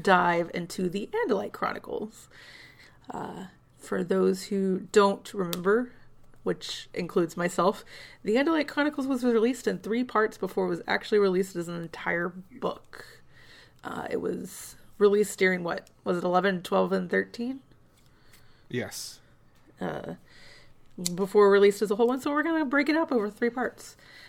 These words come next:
Speaker 1: which also keeps our reading levels at a minimum.
Speaker 2: 'Cause
Speaker 1: Uh,
Speaker 2: we're lazy podcast hosts.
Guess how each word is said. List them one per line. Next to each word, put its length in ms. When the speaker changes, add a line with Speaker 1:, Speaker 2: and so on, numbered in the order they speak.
Speaker 1:
which 160
also 480
keeps 300
our 120
reading 420
levels 380
at 80
a 60
minimum. 520
Speaker 2:
'Cause 200
Speaker 1:
Uh, 60
Speaker 2:
we're 220
lazy 500
podcast 640
hosts. 600